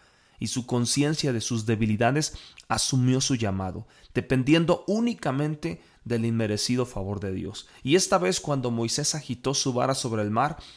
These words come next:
el mar cubrió perfectamente decenas de miles de egipcios.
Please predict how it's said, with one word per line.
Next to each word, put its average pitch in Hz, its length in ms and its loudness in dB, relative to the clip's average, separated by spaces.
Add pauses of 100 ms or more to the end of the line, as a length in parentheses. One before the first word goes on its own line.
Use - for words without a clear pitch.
(140)
el 123 160 0
mar 139 240 2
cubrió 135 400 0
perfectamente 135 960 -2
decenas 131 580 -2
de 110 60 0
miles 120 540 -4
de 107 140 -4
egipcios. - 640 -8